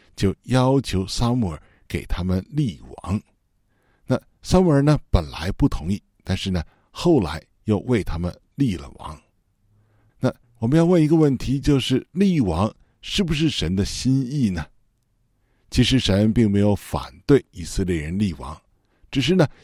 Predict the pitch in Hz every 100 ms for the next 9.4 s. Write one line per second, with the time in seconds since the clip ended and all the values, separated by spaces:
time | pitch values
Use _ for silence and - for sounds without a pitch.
0 | - 117 - 170 180 185 135 131 139 113
1 | 78 57 95 104 - _ _ 127 110 80
2 | - _ 147 151 101 - 113 107 101 92
3 | 78 90 _ _ 107 123 - - 76 -
4 | - 117 95 - 120 123 - - _ _
5 | _ _ _ _ _ _ 95 92 123 113
6 | 110 113 95 92 104 101 113 107 - 107
7 | 110 104 - 135 117 95 - 76 90 -
8 | _ _ _ _ - 143 147 147 - 82
9 | 107 120 123